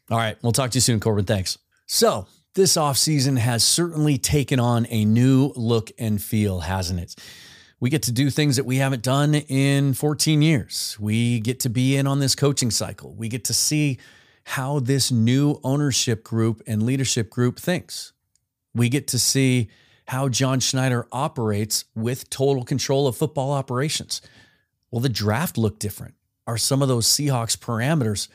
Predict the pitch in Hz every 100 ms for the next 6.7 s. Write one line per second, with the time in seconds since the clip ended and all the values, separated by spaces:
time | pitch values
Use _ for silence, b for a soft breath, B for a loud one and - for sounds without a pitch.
0 | b b b b b _ _ _ 143 135
1 | 131 127 - 113 - 156 160 - - -
2 | - _ - 110 107 113 107 117 110 110
3 | 101 123 139 - - - - _ _ _
4 | 117 101 120 110 101 107 117 101 113 120
5 | 120 117 135 - - - _ - 127 139
6 | 104 95 139 127 - 165 101